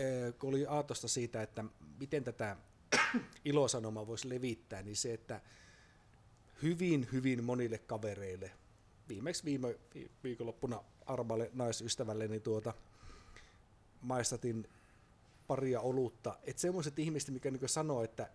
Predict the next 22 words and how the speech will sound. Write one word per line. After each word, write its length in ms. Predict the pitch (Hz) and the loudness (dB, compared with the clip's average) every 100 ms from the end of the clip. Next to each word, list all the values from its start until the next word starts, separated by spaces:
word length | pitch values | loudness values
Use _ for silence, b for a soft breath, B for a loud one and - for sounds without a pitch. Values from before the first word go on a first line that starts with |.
| - | -4
en 120 | 143 | -2
tykkää 420 | - 139 - 131 - | 0 -4 0 -2 0
oluista, 540 | 139 113 95 92 - - - - - - | -2 -2 -2 -4 -6 -12 -18 -18 -20 -8
ja 80 | 120 | -4
sit 180 | 135 - | -4 -4
antaa 300 | 104 107 104 | -8 -6 -6
jotain, 220 | 104 104 | -6 -6
mikä 180 | 110 107 | -6 -4
tietää, 360 | 113 101 - | -4 -6 -8
että 200 | - - | -18 -14
no 100 | 98 | -14
tää 240 | 95 110 113 | -10 -6 -6
nyt 140 | 127 | -2
luultavasti 480 | 135 120 104 - 104 | 0 0 -4 -6 -6
menee 260 | 98 95 92 | -8 -12 -12
tuohon 220 | 107 101 | -14 -14
kaikkeen, 280 | 110 104 - | -12 -14 -16
että 140 | - - | -20 -14
tää 160 | - 151 | -8 -6
on 60 | 143 | -2
tosi 380 | 170 - 117 | -2 -2 -4
hyvä. 240 | 113 104 | -6 -10